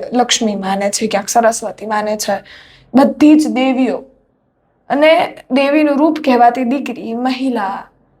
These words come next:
તેની તમે ઇજ્જત ના કરી શકો. આ ગુજરાતના રેકોર્ડ, મતલબ ક્રાઇમ બ્યુરોના આંકડા બોલે છે દિલુભાઈ કે દર વર્ષે આટલા રેપ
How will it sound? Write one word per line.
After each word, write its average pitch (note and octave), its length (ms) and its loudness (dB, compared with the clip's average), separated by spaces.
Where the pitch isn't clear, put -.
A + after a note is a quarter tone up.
તેની E4+ 180 0
તમે G4+ 220 2
ઇજ્જત C#4+ 460 2
ના F#4 140 2
કરી - 200 -6
શકો. - 220 -2
આ - 80 4
ગુજરાતના C#4 560 2
રેકોર્ડ, B3+ 440 2
મતલબ D#4+ 180 0
ક્રાઇમ D4+ 260 4
બ્યુરોના E4 280 2
આંકડા C#4+ 320 2
બોલે B3 220 -4
છે A#3+ 100 -8
દિલુભાઈ A#3 360 -4
કે G4+ 140 -6
દર D#4 260 6
વર્ષે D4+ 560 0
આટલા D#4 420 -2
રેપ B3+ 400 0